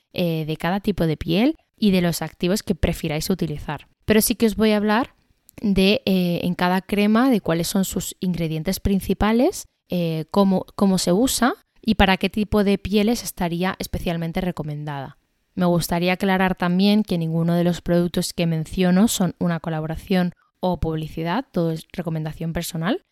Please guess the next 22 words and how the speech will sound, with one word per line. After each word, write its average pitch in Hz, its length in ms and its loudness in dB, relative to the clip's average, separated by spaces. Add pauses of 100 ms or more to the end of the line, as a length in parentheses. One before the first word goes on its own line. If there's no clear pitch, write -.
(180)
que 196 100 -4
yo 180 120 0
recomiendo 170 600 -2
a 170 140 -2
las 156 160 -6
personas 180 340 -4
de 196 100 0
mi 175 100 -2
alrededor, 160 720 -4
eh, 170 220 -4
que - 100 -10
están 165 240 -8
en 165 120 -6
esta 156 260 -8
etapa. 175 520 -4 (280)
Algunas 175 600 -2
también 165 360 -2
las 156 200 -6
ha 156 320 -4
utilizado 160 480 -6
mi 156 160 -4
madre 196 400 0